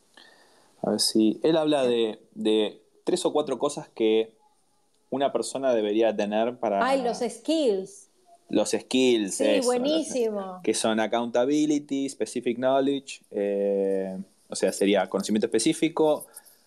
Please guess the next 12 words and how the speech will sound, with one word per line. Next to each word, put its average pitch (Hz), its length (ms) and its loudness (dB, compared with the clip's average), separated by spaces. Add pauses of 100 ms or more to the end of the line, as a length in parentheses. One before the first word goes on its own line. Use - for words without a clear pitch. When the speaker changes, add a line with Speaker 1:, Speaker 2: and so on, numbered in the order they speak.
(160)
Speaker 1:
re-, - 240 -2 (100)
accountability, 202 720 0
¿cómo, 330 440 0
cómo - 180 0
se - 120 0
traduce 117 380 0
accountability? 104 580 0
Speaker 2:
Sería 370 220 2 (100)
como 339 200 4
Speaker 1:
Sería 254 160 2
Speaker 2:
responsabilidad, 247 1040 -2
¿no? 220 60 -8